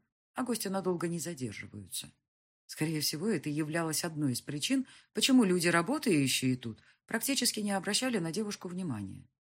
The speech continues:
Нет никакого смысла приглядываться к человеку, который скоро уедет. Во-вторых, Макаров навряд ли захочет делать с Варей то, что и раньше, то есть насиловать в доме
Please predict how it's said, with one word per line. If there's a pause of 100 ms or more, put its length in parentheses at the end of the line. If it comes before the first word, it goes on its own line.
(600)
Нет
никакого
смысла
приглядываться
к
человеку, (180)
который
скоро
уедет. (720)
Во-вторых, (360)
Макаров
навряд
ли
захочет
делать
с
Варей (240)
то,
что
и
раньше, (380)
то
есть
насиловать
в
доме